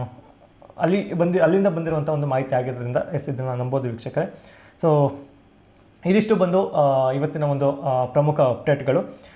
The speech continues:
ಆ, ಎಸ್ ವೀಕ್ಷಕರೇ, ಆ, ಇದಕ್ಕೆ ಇದ-, ಇದಲ್ಲದೇ ತಮಗೇನಾದರೂ ಬೇರೆ ಏನಾದರೂ ಕ್ವಶನ್ಸ್‌ಗಳು ಇದ್ದರೆ ದಯವಿಟ್ಟು ಕಾಮೆಂಟ್ ಮುಖಾಂತರ ಕೇಳ್ಬೋದು.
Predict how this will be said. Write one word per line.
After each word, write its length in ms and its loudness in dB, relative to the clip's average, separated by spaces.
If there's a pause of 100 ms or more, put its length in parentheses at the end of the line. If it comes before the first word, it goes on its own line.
(180)
ಆ, 300 4 (220)
ಎಸ್ 200 -2
ವೀಕ್ಷಕರೇ, 580 0
ಆ, 80 0 (520)
ಇದಕ್ಕೆ 760 -4 (100)
ಇದ-, 300 4
ಇದಲ್ಲದೇ 460 2
ತಮಗೇನಾದರೂ 580 0
ಬೇರೆ 220 0
ಏನಾದರೂ 280 -2
ಕ್ವಶನ್ಸ್‌ಗಳು 800 -4
ಇದ್ದರೆ 260 -4
ದಯವಿಟ್ಟು 400 0 (300)
ಕಾಮೆಂಟ್ 280 2
ಮುಖಾಂತರ 320 0 (220)
ಕೇಳ್ಬೋದು. 640 -4